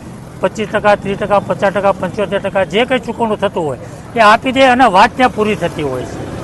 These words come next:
પરંતુ આ કેસની અંદર બાર લોકોએ જે વેપાર ધંધો કર્યો હતો,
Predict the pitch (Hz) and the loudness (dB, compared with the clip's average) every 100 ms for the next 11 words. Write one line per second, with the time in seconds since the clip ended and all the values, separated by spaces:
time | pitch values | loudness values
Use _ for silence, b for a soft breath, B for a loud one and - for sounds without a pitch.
0 | - - - - 220 254 294 277 226 262 | -10 -12 -12 2 2 4 6 8 8 6
1 | 254 240 - 247 233 226 254 269 254 - | 4 -2 0 -2 0 2 0 0 -4 -16
2 | - - - 190 262 254 247 247 247 247 | -16 -12 2 6 8 6 2 2 2 4
3 | 240 180 220 190 185 226 175 185 196 175 | 2 2 2 2 4 2 2 0 0 0
4 | 156 139 120 120 | -2 -2 -4 -8